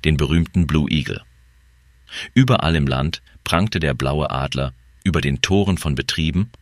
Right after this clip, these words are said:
und in den Schaufenstern der Geschäfte. Kundgebungen wurden organisiert, um ihn zu propagieren. Höhepunkt war eine Demonstration von rund zweihundertfünfzigtausend Menschen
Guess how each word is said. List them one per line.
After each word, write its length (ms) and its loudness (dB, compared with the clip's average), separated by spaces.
und 180 -2
in 100 0
den 140 0
Schaufenstern 640 -2
der 100 -6
Geschäfte. 520 -2
Kundgebungen 720 0
wurden 180 0
organisiert, 640 -2
um 180 4
ihn 180 -2
zu 120 -2
propagieren. 640 -4
Höhepunkt 600 0
war 160 2
eine 200 2
Demonstration 760 0
von 160 -4
rund 260 -4
zweihundertfünfzigtausend 1300 -2
Menschen 400 -2